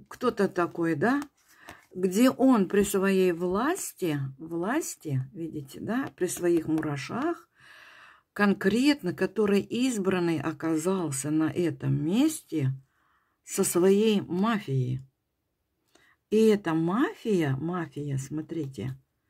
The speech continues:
мафия, которая, ну, включила в свой союз этого красавчика, наткнётся на банкира. Ну, я не знаю, там, кто у вас там с деньгами,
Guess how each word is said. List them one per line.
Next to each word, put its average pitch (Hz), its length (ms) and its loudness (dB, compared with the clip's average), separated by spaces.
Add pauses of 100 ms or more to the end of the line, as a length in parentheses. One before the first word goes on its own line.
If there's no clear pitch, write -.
(460)
мафия, 151 600 -2 (1120)
которая, 180 920 2 (2000)
ну, 170 400 -6
включила 208 720 4
в 143 40 -4
свой 185 460 4
союз 180 540 0
этого 143 460 -4
красавчика, 139 960 -8 (560)
наткнётся 185 1160 0
на 185 440 -4
банкира. 175 880 -2 (640)
Ну, 208 100 -4
я 202 180 2
не 190 140 2
знаю, 214 300 -2
там, 156 200 -6
кто 143 240 -14
у - 20 -10
вас 139 220 -8
там 139 200 -6
с 131 60 -4
деньгами, 160 580 -4